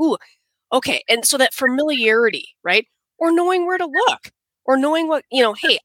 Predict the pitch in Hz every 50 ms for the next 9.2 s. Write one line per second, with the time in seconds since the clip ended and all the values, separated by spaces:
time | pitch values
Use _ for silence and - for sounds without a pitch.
0 | _ _ _ - - - - - 587 554 - - 403 381 370 339 - 294 294 277
1 | 262 254 - - - 214 214 208 190 170 - - - 208 214 233 226 220 - 220
2 | 226 190 208 196 170 160 - - - _ _ _ _ _ _ _ _ - 240 226
3 | 233 240 - 226 208 - - 202 185 208 190 190 180 190 196 - - - 202 180
4 | 170 - - - - 254 277 254 196 170 170 - _ - 208 185 170 160 160 165
5 | 175 - - - 185 - - 175 - - 165 - _ _ 180 175 - 220 220 247
6 | 262 277 269 - - 330 349 330 240 - - - 165 170 175 175 - - 208 220
7 | 214 208 202 202 - - _ _ _ _ _ _ _ _ 196 190 208 208 - -
8 | 285 277 285 - - - 240 220 - - 202 202 196 185 170 170 175 175 180 214
9 | 269 294 240 208